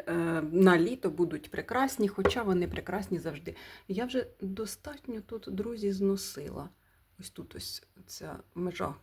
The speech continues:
де є парфуми. Думаю, до мене приїде в цього літа моя донька, і думаю, вони їй сподобаються.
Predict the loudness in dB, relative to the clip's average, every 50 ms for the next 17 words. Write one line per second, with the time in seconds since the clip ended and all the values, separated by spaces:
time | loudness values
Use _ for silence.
0 | -18 _ -14 -8 -6 -6 -4 -4 -6 -8 -8 -10 -12 -12 -6 -2 0 0 0 -2
1 | -6 -10 -20 -18 -16 -10 -4 -4 -4 -4 -2 -2 2 4 8 10 10 12 12 10
2 | 10 8 4 4 6 6 8 10 10 10 8 8 2 -2 4 4 6 6 6 4
3 | 2 2 0 0 0 2 4 4 4 4 2 0 0 0 0 2 0 0 0 2
4 | 2 2 2 0 -2 -8 -6 -6 -4 -4 -2 -2 0 2 4 4 4 6 4 4
5 | 4 2 0 0 -2 -2 -4 -4 -4 -2 0 2 4 6 6 4 2 0 -4 -6
6 | -6 -6 -8 -8 -8 -10